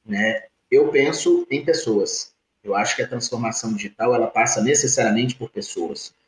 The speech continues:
porque a tecnologia, é, ela é tanto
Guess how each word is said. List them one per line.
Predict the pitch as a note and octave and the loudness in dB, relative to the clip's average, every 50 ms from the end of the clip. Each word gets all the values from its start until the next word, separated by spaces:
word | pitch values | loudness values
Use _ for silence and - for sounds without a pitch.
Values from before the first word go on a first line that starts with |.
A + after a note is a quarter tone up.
| _ _ _ | _ _ _
porque | - A2 G#2+ - B2+ | -8 -6 -4 -2 0
a | B2+ C3 B2+ | 0 2 2
tecnologia, | D3+ D3 F3 F#3+ F#3 F3 E3+ D#3 C3 - B2+ B2 B2 A#2+ A2 G2+ F#2 - - - _ _ _ _ - | 2 2 2 4 6 6 6 6 6 6 4 6 6 6 6 6 4 0 -2 -8 _ _ _ _ 0
é, | A2 A2+ A2+ - - - - - | 2 4 4 4 4 2 2 2
ela | A3 - - - - - | 2 4 4 6 6 6
é | - - - D#3+ - - - - _ - | 6 6 4 4 2 -2 -4 -8 _ 2
tanto | G3+ A3 C4+ D4 - - - G#3+ F3+ C#3 A#2 G#2+ - | 4 4 4 4 2 2 4 4 4 6 4 2 0